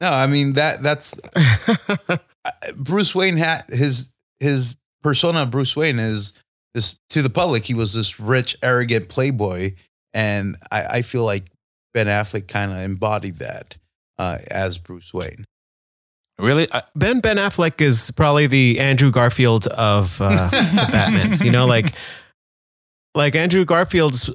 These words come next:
Speaker 2: uh, Peter Parker was, wasn't very good, but his Spider-Man was better. You know, I feel, I feel that way about, uh, Ben Affleck. His Batman wasn't great, but his Bruce Wayne was better.
Speaker 3: Well, hey, that's okay. We'll agree, agree to, agree to disagree.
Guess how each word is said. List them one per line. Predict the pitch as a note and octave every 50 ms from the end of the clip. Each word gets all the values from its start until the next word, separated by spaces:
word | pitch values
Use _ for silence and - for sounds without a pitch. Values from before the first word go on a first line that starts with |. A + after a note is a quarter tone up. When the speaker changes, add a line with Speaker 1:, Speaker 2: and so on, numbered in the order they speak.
| -
Speaker 2:
uh, | D3 B2+ B2 A#2+ A#2
Peter | - - D#3+ D#3 D3
Parker | - - D#3 D#3+ E3+ - C#3 B2 A#2 A2+ A2 G#2+ - - _ _ -
was, | - B2+ C3 B2+ A2 - - - -
wasn't | B2+ C#3+ D#3+ D3 D#3 C3+
very | A2+ C#3+ C3+ B2+ A2+
good, | G2+ D3 D#3+ C3 G2+ F2
but | - B2+
his | C3+ C#3+ B2+ -
Spider-Man | - - F3 F#3+ G3+ F#3 D3+ C#3+ B2 A#2+
was | A#2 A#2 A2 F#2+
better. | - C#3 C#3 C3 G2+ E2 E2 - _ _ _ _ _ _ _ _ _ -
You | A#2+ A#2
know, | A#2+ A#2+ C3 C#3 B2+ A#2 -
I | - C#3+ B2+
feel, | - E3 E3 D#3 D3+ D#3 _ -
I | D3 C#3
feel | C3 - E3+ E3
that | D#3 D3
way | C3+ C3+ C3
about, | C3 A2 B2+ A#2+ A#2 A2 G#2+
uh, | G#2+ G#2 G2+ F#2
Ben | F2+ - A#2+ A#2 A#2 A2+ A#2 A2
Affleck. | - A#2 A2+ A2+ - - G#2 G2 F#2 -
His | - B2 A2+ G#2+
Batman | A2 C#3 C#3+ E3 E3 E3+ D3+ C#3+ C#3
wasn't | C3+ B2+ B2+ B2 G2+
great, | - B2+ A#2+ A2 G#2 -
but | - A#2+ A2+ G2+
his | A2 A#2 A2 A2 G#2 F#2+ F#2
Bruce | F2 - C#3 C#3+ C3 -
Wayne | C#3+ C3+ B2 A2+ A2
was | G#2 G#2 G2 - - -
better. | - - G#2 G2 F#2+ F2+ F2+ G2 - _ -
Speaker 3:
Well, | G#2 A2 F#2+
hey, | F#2+ F#2+ E2+ D#2+ D#2+ _ _ _ _ _ _ _ _ _ _ -
that's | F#2 F2+ - G2
okay. | F2 - F2+ D#2+ C#2+ D2+
We'll | E2 F#2 G2
agree, | F#2 A2+ B2+ A2
agree | A2+ A#2 A2+ A2+ B2+ B2
to, | A#2 A2 G#2 - -
agree | G#2+ G#2+ G#2+ A#2 A2
to | G#2 G2
disagree. | F#2 F#2+ F2+ - E2+ E2+ E2+ D#2 D#2+